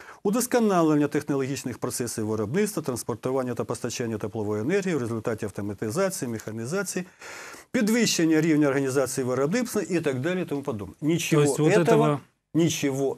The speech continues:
Speaker 1: этого... те предприятия теплокоммунэнерго не делают.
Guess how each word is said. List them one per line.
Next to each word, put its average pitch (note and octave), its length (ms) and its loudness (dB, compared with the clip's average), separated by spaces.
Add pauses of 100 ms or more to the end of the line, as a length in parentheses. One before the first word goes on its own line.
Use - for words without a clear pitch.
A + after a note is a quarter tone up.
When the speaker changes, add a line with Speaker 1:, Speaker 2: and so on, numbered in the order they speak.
Speaker 1:
этого... B2+ 760 0 (100)
те D#3 200 2
предприятия C#3+ 760 0
теплокоммунэнерго B2 1300 -6
не A#2+ 260 -4
делают. A2 880 -8